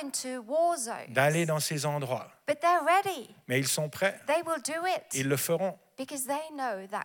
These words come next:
Speaker 1: God is with them.
Speaker 2: Parce qu'ils sont, savent que Dieu est avec eux. Est-ce que vous êtes là ? Joseph et Miroslav, are you here ?
Speaker 1: They're
Speaker 2: Not
Speaker 1: not.
Speaker 2: today.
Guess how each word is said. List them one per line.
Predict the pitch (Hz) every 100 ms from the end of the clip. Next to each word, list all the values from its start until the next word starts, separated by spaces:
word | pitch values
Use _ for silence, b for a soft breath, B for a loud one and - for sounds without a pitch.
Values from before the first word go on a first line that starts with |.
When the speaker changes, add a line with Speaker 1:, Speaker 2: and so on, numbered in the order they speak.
| -
Speaker 1:
God | 233 226 196 226
is | 214 -
with | 208 -
them. | 120
Speaker 2:
Parce | 117 -
qu'ils | - 139
sont, | 123 - 127 -
savent | - 127 123 117
que | -
Dieu | 95 104 113 113 -
est | 104 104
avec | 95 95 -
eux. | 82 _ _ 127
Est-ce | -
que | 131
vous | 127
êtes | 131
là ? | 127
Joseph | 127 135 160 143
et | 123
Miroslav, | 123 123 - 156 135
are | 120 _ 127
you | 123
here ? | 127 214 - _ _ _ _ _ _ _ _ _ _ _ _ _ _ _ _ _ _ _ _ _ _ _ _ _ _ _ _ _ _ _ _ -
Speaker 1:
They're | 262
Speaker 2:
Not | 107
Speaker 1:
not. | -
Speaker 2:
today. | 101 85 80